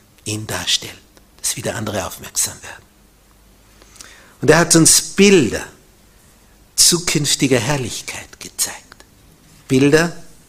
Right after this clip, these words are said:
von einer Schönheit ohnegleichen. Wenn er kommt,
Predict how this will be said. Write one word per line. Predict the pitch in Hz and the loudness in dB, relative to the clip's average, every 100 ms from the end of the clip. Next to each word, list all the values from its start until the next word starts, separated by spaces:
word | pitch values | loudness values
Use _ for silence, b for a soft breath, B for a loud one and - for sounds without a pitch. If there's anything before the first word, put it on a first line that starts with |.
| _ _ _ _ - | _ _ _ _ -6
von | 127 117 | -2 2
einer | 117 117 | 2 2
Schönheit | - - 147 156 135 101 95 - - - _ _ _ _ _ _ | 2 2 2 -2 -2 -4 -6 -10 -12 -12 _ _ _ _ _ _
ohnegleichen. | 120 120 113 107 98 - - - - _ _ _ _ _ _ _ _ _ _ _ _ _ _ _ - - - - _ _ _ _ _ _ - - _ _ _ _ _ _ _ _ _ _ _ _ - | -4 -2 -4 -6 -10 -12 -14 -16 -18 _ _ _ _ _ _ _ _ _ _ _ _ _ _ _ -20 -20 -20 -20 _ _ _ _ _ _ -20 -20 _ _ _ _ _ _ _ _ _ _ _ _ 0
Wenn | 151 | 4
er | 160 175 180 | 4 2 0
kommt, | - 190 107 - - - - | 0 0 0 -8 -8 -4 -4